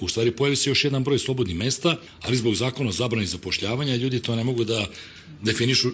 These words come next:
na šta to liči. Znači, imate da se sigurno svake godine ubaci još neki, bar skoro dve hiljade ljudi u sistem, jer ostanu slobodne norme. A zakon o zabrani zapošljavanja donet je pre četiri godine. Stvorio jednu čitavu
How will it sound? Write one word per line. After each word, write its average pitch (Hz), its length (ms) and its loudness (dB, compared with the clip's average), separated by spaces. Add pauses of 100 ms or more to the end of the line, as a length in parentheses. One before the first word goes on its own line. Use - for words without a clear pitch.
(120)
na 110 200 -2
šta 110 140 -2
to 90 120 -6
liči. 71 340 -2
Znači, 85 300 0
imate 131 440 2 (440)
da 110 100 0
se - 140 0
sigurno 135 300 2
svake 123 200 -2
godine 120 160 2
ubaci 101 300 0
još 98 240 0
neki, 98 440 -2
bar 92 200 -2
skoro 87 280 -2
dve 80 140 0
hiljade 85 240 0
ljudi 80 240 -2
u 67 60 -2
sistem, 131 400 2
jer 110 160 0
ostanu 92 300 -6
slobodne 104 340 2
norme. 117 340 -2 (580)
A 104 240 0
zakon 113 300 -2
o - 20 -2
zabrani 110 220 0
zapošljavanja 98 480 0
donet 101 180 -4
je 113 100 0
pre - 80 -4
četiri 104 280 0
godine. 110 280 0
Stvorio 92 300 -2
jednu 98 220 0
čitavu 131 500 2